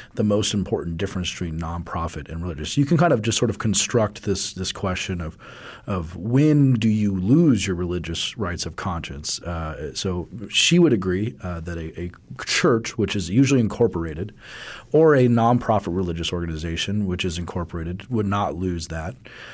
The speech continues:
Uh, s-, and, but a for-profit one that's incorporated, uh, would lose it in her view. So is incorporation? Well, no, because one of them that's incorporated doesn't lose it.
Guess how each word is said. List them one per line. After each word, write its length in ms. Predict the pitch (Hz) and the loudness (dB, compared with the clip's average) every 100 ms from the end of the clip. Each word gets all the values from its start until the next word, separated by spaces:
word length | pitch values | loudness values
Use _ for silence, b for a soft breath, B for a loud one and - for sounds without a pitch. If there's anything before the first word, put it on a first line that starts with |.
| B | B
Uh, 220 | - 95 85 | -4 -2 -2
s-, 140 | - - | -6 -4
and, 260 | 101 98 92 | -2 0 -2
but 160 | 110 98 | 0 0
a 140 | 87 | 0
for-profit 500 | 90 185 - 113 98 | 2 2 4 2 2
one 160 | 92 92 | 0 0
that's 160 | 87 | -2
incorporated, 640 | 92 92 98 90 87 82 85 B B | -4 -2 -2 0 -4 -4 -8 B B
uh, 160 | - 82 | -8 -6
would 440 | 85 139 117 92 | 2 4 4 0
lose 260 | 104 98 87 | -4 -2 -2
it 80 | 85 | -4
in 80 | 82 | -4
her 140 | 92 | -6
view. 100 | 85 | -4
So 180 | - 110 | 2 2
is 120 | 104 | 2
incorporation? 720 | 110 107 120 107 107 151 175 | 0 2 2 4 2 4 4
Well, 160 | 147 113 | 4 4
no, 260 | 131 180 90 | 4 4 2
because 320 | 87 95 90 | 0 -4 -4
one 160 | 98 | -4
of 80 | 95 | -4
them 120 | 90 | -2
that's 180 | 90 85 | -4 -4
incorporated 480 | 90 98 92 92 90 | -6 -4 -4 -4 0
doesn't 300 | 131 110 82 | 2 2 -4
lose 80 | 71 | -8
it. 260 | 65 - | -14 -18